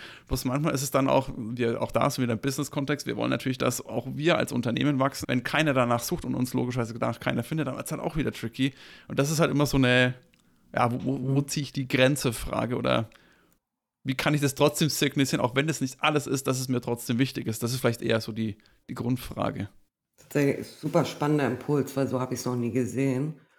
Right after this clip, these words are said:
Speaker 2: Und ich handhabe es auf meiner Website ähnlich. Also ich spreche von H R.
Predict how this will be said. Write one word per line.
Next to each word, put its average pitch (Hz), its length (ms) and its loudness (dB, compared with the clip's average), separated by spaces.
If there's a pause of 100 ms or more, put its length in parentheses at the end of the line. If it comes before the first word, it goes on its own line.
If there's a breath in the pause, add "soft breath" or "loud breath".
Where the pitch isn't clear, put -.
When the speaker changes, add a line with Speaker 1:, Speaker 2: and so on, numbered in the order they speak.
(220 soft breath)
Speaker 2:
Und - 180 -6
ich - 380 -10
handhabe 135 480 2
es 113 100 -2
auf - 160 -4
meiner 123 560 2 (380 loud breath)
Website 131 440 2
ähnlich. 117 500 0 (360)
Also 117 160 0
ich 110 80 0
spreche 123 380 0
von 113 180 0
H 110 340 0
R. 113 480 0